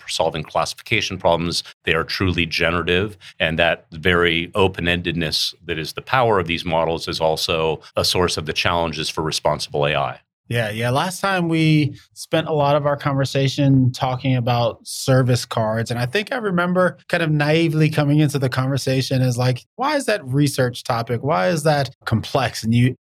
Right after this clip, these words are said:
Speaker 2: definitely kind of talked about some of the, the nuances associated with doing that at scale.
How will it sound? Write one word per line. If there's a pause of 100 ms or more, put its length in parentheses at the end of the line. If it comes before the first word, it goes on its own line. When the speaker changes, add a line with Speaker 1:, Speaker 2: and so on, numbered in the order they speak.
(220)
Speaker 2:
definitely
kind
of (240)
talked
about
some
of
the, (240)
the
nuances
associated
with
doing
that
at
scale.